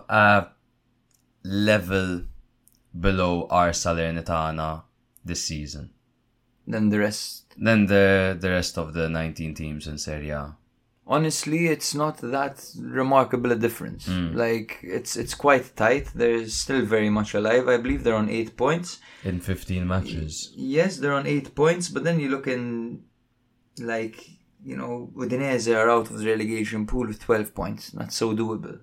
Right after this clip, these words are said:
Speaker 2: Like,
Speaker 1: Yeah.
Speaker 2: um, I think when it comes to quality, if you look at their rivals, you look at, okay, Cagliari have a lot more spirit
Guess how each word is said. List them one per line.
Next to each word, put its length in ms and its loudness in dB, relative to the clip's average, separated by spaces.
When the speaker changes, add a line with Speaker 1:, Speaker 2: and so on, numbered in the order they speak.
Speaker 2:
Like, 240 -10
Speaker 1:
Yeah. 220 -2
Speaker 2:
um, 600 4
I 140 6
think 260 0
when 120 -2
it 120 -6
comes 300 -4
to 80 -4
quality, 540 4
if 100 -4
you 100 -4
look 160 -4
at 160 -2
their 160 2
rivals, 360 2
you 60 -6
look 120 -4
at, 120 0
okay, 220 -4
Cagliari 440 2
have 160 -2
a 40 -2
lot 320 -2
more 160 -2
spirit 500 -8